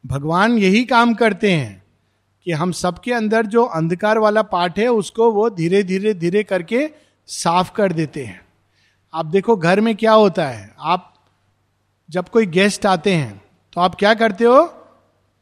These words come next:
जो बाहर का कमरा है अच्छा बना देते हो, है ना? और अंदर में कचरा, कौन वो कचरा ठीक करता है?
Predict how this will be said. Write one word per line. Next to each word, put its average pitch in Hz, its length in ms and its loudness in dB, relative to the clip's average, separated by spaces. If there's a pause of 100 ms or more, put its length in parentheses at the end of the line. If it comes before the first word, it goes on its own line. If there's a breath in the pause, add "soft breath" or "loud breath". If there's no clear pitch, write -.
(220)
जो 143 240 -2
बाहर 156 300 -2
का 233 140 0
कमरा 214 400 2
है 226 60 2
अच्छा 208 260 -2
बना 196 260 2
देते 151 280 -8
हो, 104 160 -20 (560)
है 180 100 0
ना? 302 160 6 (2000)
और 190 120 4
अंदर 202 320 4
में 240 140 2
कचरा, 208 420 2 (2500)
कौन 254 260 0
वो 294 120 6
कचरा 269 360 2
ठीक 254 300 0
करता 254 280 4
है? 285 400 4